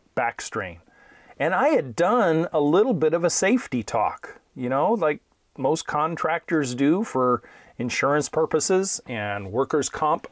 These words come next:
purposes. Even though these were not employees, I just thought it best that I, you know, throw that out there, because as I was looking around my crew for a day, I could tell, you know, that they weren't landscapers.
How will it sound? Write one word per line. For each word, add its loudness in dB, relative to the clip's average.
purposes. 0
Even 2
though 4
these 0
were 2
not -2
employees, 2
I 0
just -2
thought 2
it 0
best -2
that 0
I, -2
you 0
know, 0
throw -2
that 0
out -2
there, 0
because 0
as 0
I 2
was 2
looking 2
around 2
my 0
crew 0
for -2
a -6
day, -2
I -12
could -2
tell, 2
you 0
know, 0
that -2
they 0
weren't -2
landscapers. -4